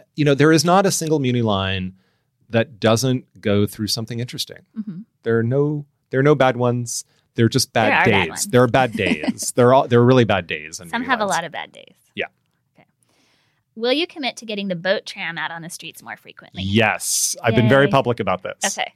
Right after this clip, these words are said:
Speaker 2: How often
Speaker 1: <laughs>
Speaker 2: and when?
Speaker 1: Um, so as soon as we have enough operators,
Speaker 2: Mm-hmm.
Speaker 1: uh,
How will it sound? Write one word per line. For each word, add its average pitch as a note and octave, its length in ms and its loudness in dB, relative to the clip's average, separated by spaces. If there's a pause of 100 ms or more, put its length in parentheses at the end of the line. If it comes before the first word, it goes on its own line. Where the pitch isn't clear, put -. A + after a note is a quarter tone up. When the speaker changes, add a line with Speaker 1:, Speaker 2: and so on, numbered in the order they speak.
Speaker 2:
How G#3+ 280 4
often F#3+ 420 0 (220)
Speaker 1:
<laughs> - 240 -12
Speaker 2:
and G#3+ 160 4
when? G3 400 2 (340)
Speaker 1:
Um, C3 240 0
so C#3 300 4
as A#2+ 160 0
soon D#3+ 160 2
as E3 100 2
we E3 80 4
have C#3 140 4
enough A#2+ 200 -4
operators, C#3 800 0
Speaker 2:
Mm-hmm. E3+ 200 -14
Speaker 1:
uh, G2+ 320 2